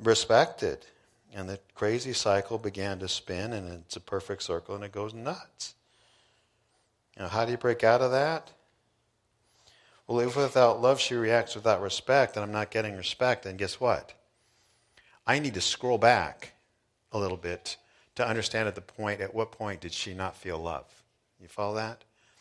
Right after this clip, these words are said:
I need to scroll back in my life to realize if she's not treating with, me with respect, then at some point in time,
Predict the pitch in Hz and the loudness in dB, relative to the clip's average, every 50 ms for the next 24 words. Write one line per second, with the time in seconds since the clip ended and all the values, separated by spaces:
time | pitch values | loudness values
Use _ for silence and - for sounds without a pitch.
0 | - - - - 95 113 123 110 98 92 - - - 107 98 95 107 101 95 - | -20 -20 -10 -6 -6 -4 -4 -6 -6 -6 -6 -4 -2 -2 0 2 2 2 2 0
1 | - 87 87 90 107 113 98 85 80 - - - 95 101 98 92 92 92 - - | -4 -6 -2 -2 0 2 0 0 -2 -4 -8 -4 0 2 4 4 4 2 -2 -6
2 | - - - - - - 95 - - 117 107 117 110 98 - - 120 117 110 101 | -12 -18 -20 -16 -10 -8 -4 -2 -2 -2 0 0 -2 -2 -2 -4 -4 -2 -2 -2
3 | 95 87 - - - 117 110 107 98 95 92 - 92 87 - - - 123 110 101 | -4 -8 -8 -10 -10 -6 -6 -4 -4 -6 -8 -10 -12 -14 -8 -2 0 0 0 0
4 | - 98 92 85 82 - - - 120 117 - 117 110 104 95 92 92 87 - 117 | -2 -4 -6 -4 -6 -6 -6 -6 -8 -6 -6 -4 -4 -4 -4 -6 -8 -6 -4 -2
5 | 120 127 127 98 85 85 90 | 0 0 0 -2 -6 -10 -14